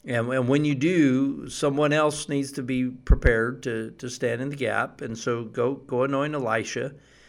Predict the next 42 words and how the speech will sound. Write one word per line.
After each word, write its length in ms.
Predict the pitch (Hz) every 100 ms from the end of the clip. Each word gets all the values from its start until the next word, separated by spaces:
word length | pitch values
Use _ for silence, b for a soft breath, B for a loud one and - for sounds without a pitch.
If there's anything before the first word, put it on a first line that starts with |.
| B -
And, 380 | - 110 113 113
and 160 | 127
we 80 | 127
know 160 | 131 135
by 160 | 139
context 800 | 143 - 123 120 135 131 139 -
that 320 | 123 117 -
included 560 | 123 120 - 135 123 120
not 180 | 117 117
only 220 | 131 131
anointing 400 | 120 123 123 120
him, 160 | 127 139
but 120 | 110
training 520 | - 127 127 127 120
him. 420 | 117 110 131 175 b b b b _
And 260 | 120 110 104
for 140 | 123
a 40 | -
period 320 | 139 131 123
of 60 |
time, 340 | 123 120 139 147
uh, 100 | 113 110
Elisha 640 | 117 104 107 123 - 127
worked 400 | 110 110 123 127
alongside 580 | 123 113 113 - 113 113
of 80 | 113
Elijah 600 | 107 110 113 147 156 117
and, 200 | 98 101 B B B B
and 200 | - 95
then 280 | 101 123 123
was 220 | 113 104
there 420 | 104 120 127 123 117
on, 380 | 113 107 107
on 240 | 107 107 104
Elisha, 580 | 101 104 113 113 117 110
Elijah's 600 | 113 107 120 113 104 104
last 360 | 113 139 147
day 140 | 113 110
on 160 | 104
the 140 | 107 104
earth, 340 | 110 127 127
which, 320 | 107 104 -